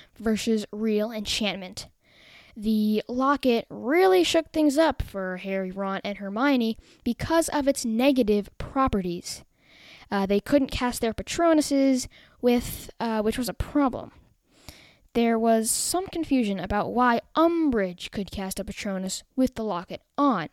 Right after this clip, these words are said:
In the seventh book, when Harry, Ron, and Hermione infiltrate the Ministry with their Polyjuice Potion, they find a, uh, woman who is, um, the person that Ron is impersonating's wife,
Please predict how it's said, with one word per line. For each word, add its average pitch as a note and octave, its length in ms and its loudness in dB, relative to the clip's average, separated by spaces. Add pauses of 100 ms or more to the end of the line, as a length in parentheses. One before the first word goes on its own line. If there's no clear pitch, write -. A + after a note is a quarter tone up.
(680)
In G#3 120 0
the F#3 100 -2
seventh G#3 300 0
book, G#3+ 200 2
when G3 140 -4
Harry, G3+ 240 0
Ron, F#3 240 -2
and G3 120 -4
Hermione G3 640 -2
infiltrate B3+ 460 4
the C4 80 2
Ministry B3 420 2
with D#4+ 220 -2
their D#4 140 0
Polyjuice C#4 500 2
Potion, B3+ 500 4 (600)
they C4+ 380 8
find B3 640 2
a, G#3 580 2 (420)
uh, G3 280 -4
woman A#3+ 560 6
who A3 140 4
is, F#3 340 2
um, F#3+ 160 -2
the G3 80 -8
person G#3 480 -4
that F3+ 160 -6
Ron A3 240 4
is G3+ 80 0
impersonating's G3 640 -2
wife, G3+ 520 -2